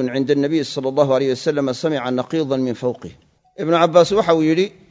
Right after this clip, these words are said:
"بينما waqti gudihiisoo Jibriilu, Jibriil calayhi السلام, nabadgelyo korkiisa ha ahaatee,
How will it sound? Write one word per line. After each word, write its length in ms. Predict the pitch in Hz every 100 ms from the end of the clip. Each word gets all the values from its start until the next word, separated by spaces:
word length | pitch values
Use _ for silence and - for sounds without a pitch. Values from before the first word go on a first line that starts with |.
| _ _ _
"بينما 480 | - 214 208 170 160
waqti 320 | 170 190 170
gudihiisoo 760 | 147 175 196 175 156 160 139 90 - _ _ _ _ _ _
Jibriilu, 520 | 127 151 160 202 185 160
Jibriil 380 | 151 156 156 139
calayhi 300 | 156 175 156
السلام, 600 | - 156 165 156 147 143 - _ _ _ -
nabadgelyo 540 | 143 139 135 180 160
korkiisa 500 | 175 160 165 143 147
ha 80 | 156 147
ahaatee, 540 | 139 131 156 160